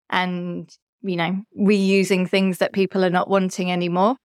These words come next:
Can save you a bit of money as well. But yeah, so many people are getting rid of them. They,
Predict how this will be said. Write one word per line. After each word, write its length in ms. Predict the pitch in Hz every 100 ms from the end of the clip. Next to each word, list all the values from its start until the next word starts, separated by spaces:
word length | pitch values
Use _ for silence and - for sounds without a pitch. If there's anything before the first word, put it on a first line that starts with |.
| _ _ _
Can 140 | 190 185
save 220 | 190 180
you 60 |
a 40 | 180
bit 100 | 156
of 80 | 185
money 340 | 240 247 226
as 140 | 208
well. 400 | 233 220 214 214
But 200 | 220 -
yeah, 160 | 277 262
so 200 | - 269
many 180 | 302 302
people 240 | 302 269
are 40 | 233
getting 260 | 233 208
rid 160 | 226 226
of 80 | 196
them. 200 | 185 185
They, 280 | 185 185